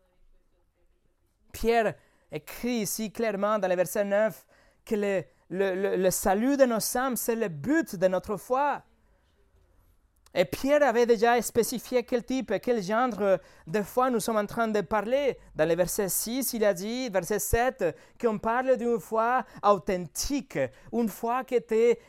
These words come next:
prouvée par le feu, testée. Dans le verset huit, il nous dit qu'il parle d'une foi qui aime Jésus-Christ. Dans le verset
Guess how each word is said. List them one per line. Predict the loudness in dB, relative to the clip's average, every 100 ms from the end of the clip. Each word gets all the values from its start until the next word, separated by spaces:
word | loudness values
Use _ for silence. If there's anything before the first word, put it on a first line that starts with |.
| _ _
prouvée | -4 0 2 4 2
par | 2 0
le | 2 -2
feu, | -6 -8
testée. | -4 -4 -4 -2 -2 -2 -6 -12 _ _ _ _ _ _ _ 0
Dans | 2
le | 4
verset | 0 0 0 0 -4 _
huit, | -4 0 0 0
il | -2
nous | -2
dit | -2 -6
qu'il | -4 -6
parle | -2 0 0 -2
d'une | -4 -4
foi | -4 -2 -2
qui | 0 -2
aime | -2 0 2 2 2
Jésus-Christ. | -2 -4 -4 -8 -6 -4 -6 -8 -6 -6 _ _ _ _ _ _ _
Dans | -2 0
le | 2
verset | 0 0 0 0